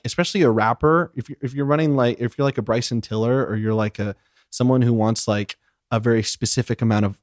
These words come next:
of pitch correction, and you also wanna have some distortion effects and some format and pitch ship-, pitch shift effects, like, the only thing that's gonna let you do that real time with low to no,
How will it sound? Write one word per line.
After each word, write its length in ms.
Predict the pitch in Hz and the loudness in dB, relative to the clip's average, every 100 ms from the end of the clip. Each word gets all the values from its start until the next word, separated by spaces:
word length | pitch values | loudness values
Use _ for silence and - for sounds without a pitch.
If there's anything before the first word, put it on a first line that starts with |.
| _ _ - | _ _ -4
of 320 | 107 101 - | -2 -4 -6
pitch 240 | 127 - | -6 -6
correction, 580 | - 120 104 - 107 107 - _ _ - | -2 0 0 -2 -2 -2 -6 _ _ -2
and 200 | 120 123 | 2 4
you 120 | 120 | 4
also 260 | 113 - | 2 0
wanna 160 | 117 110 | 0 0
have 220 | 110 113 | 0 -2
some 160 | - 117 | -2 -2
distortion 520 | 107 - 123 110 123 | -2 0 0 0 0
effects 460 | 107 - 110 - - | 0 0 -2 -2 -4
and 140 | 101 | -2
some 180 | - 107 | -2 -2
format 540 | - 120 113 113 110 | 0 2 4 4 2
and 120 | 104 | -2
pitch 200 | - 117 | -4 -4
ship-, 360 | - - 107 - _ | -2 -2 -4 -6 _
pitch 160 | - 123 | -2 -2
shift 300 | - 135 - | 0 -2 -4
effects, 320 | 107 110 104 | -4 -4 -2
like, 180 | 107 98 _ _ _ _ _ _ | -6 -6 _ _ _ _ _ _
the 80 | - | 2
only 220 | 135 160 | 4 4
thing 120 | 175 165 | 4 2
that's 140 | 135 | 2
gonna 120 | 127 | 2
let 120 | 123 | 2
you 80 | 117 | 2
do 120 | 110 | 2
that 180 | 110 101 | 2 2
real 160 | 107 107 | 0 -2
time 240 | - 113 | 0 2
with 100 | 104 - _ 107 | 0 -4 _ -8
low 400 | 107 107 107 113 | -4 0 2 0
to 160 | - | 0
no, 460 | 104 104 104 110 | 0 2 2 2